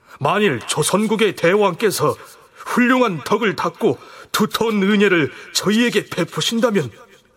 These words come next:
누가 감히 귀의하지 않겠습니까? 본디 소속되어 있지 않더라도 은혜를 베풀어 보호해 주신다면 옛날대로 반드시 일본 소속으로 있을 필요는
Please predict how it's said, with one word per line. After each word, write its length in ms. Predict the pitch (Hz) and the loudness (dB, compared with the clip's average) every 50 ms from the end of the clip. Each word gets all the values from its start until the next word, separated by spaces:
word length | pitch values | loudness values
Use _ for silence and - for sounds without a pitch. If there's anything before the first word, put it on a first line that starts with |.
| _ _ _ _ _ _ - - | _ _ _ _ _ _ -18 -10
누가 360 | - 127 147 175 180 269 269 269 | -6 -2 0 2 2 2 2 0
감히 380 | - - 254 262 269 269 202 - | 0 0 0 0 0 -2 -2 -4
귀의하지 580 | - - 190 202 226 254 294 302 294 - 311 | -4 -2 0 2 4 4 4 2 2 0 -2
않겠습니까? 760 | 254 175 - - 131 113 - - 110 98 101 - - 120 101 - - _ _ _ _ _ _ _ _ _ _ _ _ _ _ _ _ _ _ _ _ _ _ _ _ _ - - - | -2 -2 -4 -8 -10 -10 -10 -10 -12 -14 -14 -12 -12 -12 -12 -12 -16 _ _ _ _ _ _ _ _ _ _ _ _ _ _ _ _ _ _ _ _ _ _ _ _ _ -20 -18 -14
본디 380 | - - 147 139 131 120 131 117 | -4 -2 0 0 0 -2 -2 -2
소속되어 560 | 104 - 160 147 - 156 - - 147 147 143 143 | 0 -2 -2 0 0 -2 -2 0 0 0 0 0
있지 280 | 143 135 - - 160 | -2 -6 -4 -2 0
않더라도 680 | 127 127 156 170 156 - - 185 202 202 - 113 104 95 - - - _ _ _ _ _ - - - - - | 0 0 0 -2 -2 -2 0 0 0 0 -2 -8 -12 -14 -18 -20 -20 _ _ _ _ _ -20 -20 -10 -2 0
은혜를 420 | 208 214 185 180 156 147 139 - | 2 2 2 2 2 0 -2 -2
베풀어 440 | - - 156 147 - - 151 151 135 | -2 -2 -4 -4 -4 -2 -2 -2 -2
보호해 480 | - - - 175 202 226 214 196 233 208 | -2 -2 -2 0 2 4 4 4 2 2
주신다면 640 | - 208 - - 208 214 196 226 214 220 190 135 - - - _ - - _ _ _ _ _ _ _ _ _ _ _ _ _ _ _ | 0 -4 -4 -4 -2 -2 -2 2 2 2 0 0 -6 -12 -20 _ -20 -20 _ _ _ _ _ _ _ _ _ _ _ _ _ _ _
옛날대로 680 | 143 147 147 156 160 160 160 156 143 147 147 131 110 104 - - - - _ _ _ _ _ _ _ _ _ _ _ - | -2 0 0 0 2 2 2 2 2 0 0 0 -2 -4 -8 -14 -20 -20 _ _ _ _ _ _ _ _ _ _ _ -10
반드시 540 | - 127 127 123 127 120 - - 120 110 101 - - - - - _ _ _ _ | -8 -8 -6 -6 -6 -6 -4 -6 -6 -8 -10 -14 -20 -20 -20 -20 _ _ _ _
일본 420 | 117 113 113 117 104 135 147 151 | -6 -4 -4 -2 0 0 0 0
소속으로 480 | 139 - - 165 - - 156 160 185 180 | -2 -2 -2 -2 -2 0 0 0 0 0
있을 340 | 175 175 175 - 185 170 139 | 0 -2 -2 -2 -2 -2 -2
필요는 580 | - - - - 214 202 185 151 127 110 101 | -4 -8 -6 -2 0 0 0 0 -2 -4 -6